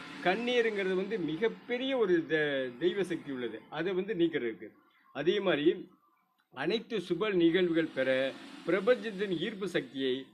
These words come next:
கையில் காப்பு அணிகிறது. ஒரு சிலர் இந்த கையில காப்பு மாதிரி போட்டுக்கிடுவாங்க. அஹ், ஒரு செப்பு தகடுல போட்டிருப்பாங்க, க-, க-, க-, தங்கத்துல போட்டிருப்பாங்க, வெள்ளியில போட்டிருப்பாங்க.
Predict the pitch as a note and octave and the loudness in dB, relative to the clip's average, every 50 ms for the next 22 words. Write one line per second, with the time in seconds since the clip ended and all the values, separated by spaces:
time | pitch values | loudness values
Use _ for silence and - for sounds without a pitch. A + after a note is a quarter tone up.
0 | _ _ - F3 G3 G#3+ G#3+ A#3 G#3 E3 F3+ E3 F3 E3 F#3 E3 D3+ C#3+ C#3 C3 | _ _ 0 0 0 0 -2 -6 -4 -2 -2 -2 0 0 0 0 0 0 -2 -4
1 | A#2+ C#3 E3 F#3 G3 F#3+ F#3+ G#3 A3 A3 G#3 G#3+ G#3 G3 F#3 F3+ E3+ E3+ E3 E3 | -4 -2 -2 -2 -2 -4 -4 -2 0 0 0 0 0 2 2 2 4 2 2 0
2 | D#3 - - - G#3+ A3 A3 G#3 G3 - F#3+ F#3+ F3+ F3+ F#3 F#3 F#3 F#3+ F3+ D3+ | -2 -6 -8 -6 -4 -2 -2 -2 -2 -2 -2 -2 -2 -2 -2 0 2 2 2 0
3 | D#3+ D#3+ C#3+ C#3 C#3+ C3+ C#3 B2+ A#2+ A2+ G#2 - - - - - - - - - | -2 -4 -4 -4 -4 -4 -4 -4 -4 -6 -8 -10 -14 -20 -20 -20 -20 -20 -10 -4
4 | F3 F3 F3+ F3 E3+ E3+ F3 F3+ F3 E3+ E3 E3 G3 F#3+ E3+ G#3 F3+ D#3+ F3+ F3+ | 0 2 4 4 6 4 6 6 4 4 2 2 0 -2 -2 -2 -2 2 2 4
5 | F3+ F3 F3 E3+ D#3+ E3 D#3+ D#3 D3 D#3 D#3+ D#3+ D#3+ E3 F3+ F3 F3+ F3 E3 E3 | 4 4 4 2 2 -2 -2 -2 -4 -2 -2 0 0 0 0 0 0 0 0 0
6 | D#3+ E3+ E3+ E3 E3 D#3+ D#3+ D3+ D3+ D3+ D3 D3 D3 D3+ D3+ D3 D3 - - - | 0 0 2 2 2 2 0 0 -2 -2 -4 -4 -6 -8 -8 -10 -12 -14 -16 -18
7 | - - - E3+ E3+ E3 D#3+ E3+ E3+ F3 F3+ F#3 E3+ F#3 F3 E3 D#3+ E3 D3 D3 | -20 -10 -4 -2 -2 -2 0 0 2 2 2 2 2 0 0 0 0 -2 -4 -4
8 | C3+ D#3 D3+ D#3 E3+ F3+ F3+ D#3 E3 F3 F#3 F#3 F3 E3 D#3 D#3 C#3+ C#3 B2 D3 | -6 -4 -2 0 0 0 2 2 2 4 4 4 4 4 0 -2 -4 -6 -6 -6
9 | D3 D3+ D#3 F3+ | -4 -2 -2 -2